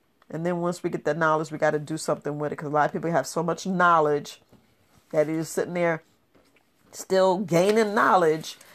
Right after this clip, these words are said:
and don't move and don't wanna use it. And that's the thing that w-, w-, what hurts us. You standing still.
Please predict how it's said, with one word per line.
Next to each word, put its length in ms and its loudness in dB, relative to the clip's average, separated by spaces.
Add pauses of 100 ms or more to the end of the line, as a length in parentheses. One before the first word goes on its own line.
(560)
and 480 -2
don't 300 4
move 300 0
and 140 -2
don't 220 4
wanna 200 0
use 420 -2
it. 180 0
And 180 -2
that's 260 4
the 120 -4
thing 320 0
that 140 0
w-, 200 0
w-, 280 -4
what 200 2
hurts 360 4
us. 260 -2 (280)
You 100 -12
standing 420 -2
still. 560 -2